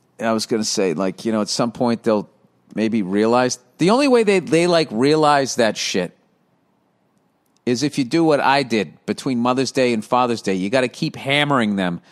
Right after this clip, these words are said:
that your day is gonna be just as special as their day so they don't forget. You know? Because if you don't,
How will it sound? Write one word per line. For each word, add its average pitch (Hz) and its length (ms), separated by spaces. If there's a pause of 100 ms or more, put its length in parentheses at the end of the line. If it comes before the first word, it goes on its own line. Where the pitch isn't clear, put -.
(220)
that 117 200
your 135 240
day 135 220
is 120 120
gonna 123 180
be 117 140
just 120 340
as 123 100
special 113 440
as 92 140
their 107 200
day 87 280
so - 160
they 113 200
don't 117 220
forget. 87 560 (1120)
You 104 160
know? 123 260 (340)
Because 127 300
if 147 160
you 143 60
don't, 147 420